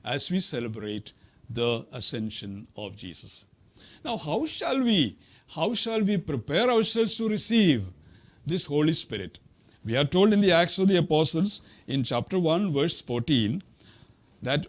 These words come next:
all these, that's the disciples of Jesus, with one accord devoted themselves to prayer, together with the women and Mary, the mother of Jesus,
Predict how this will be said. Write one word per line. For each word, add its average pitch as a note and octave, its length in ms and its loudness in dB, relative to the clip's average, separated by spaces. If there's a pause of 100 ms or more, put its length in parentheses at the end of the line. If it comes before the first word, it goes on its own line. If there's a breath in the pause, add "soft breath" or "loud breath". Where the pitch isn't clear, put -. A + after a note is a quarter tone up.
all B3+ 440 6
these, F3+ 460 8
that's A#2+ 260 -2
the D#3+ 100 0
disciples A#2+ 580 -2
of G2 120 -2
Jesus, G#2 520 -2 (420 loud breath)
with G#3 240 4
one G#3 440 4
accord E3 540 0 (460 soft breath)
devoted F#3+ 680 6
themselves E3 640 2
to D#3+ 180 -4
prayer, E3 480 0 (800 soft breath)
together A3 480 4
with G3 360 2 (160)
the C#3 100 2
women B2+ 600 2 (300)
and C3 340 -4
Mary, C#3+ 580 0
the B2+ 100 -6
mother C3+ 360 -2
of D3 120 0
Jesus, G#2+ 560 -4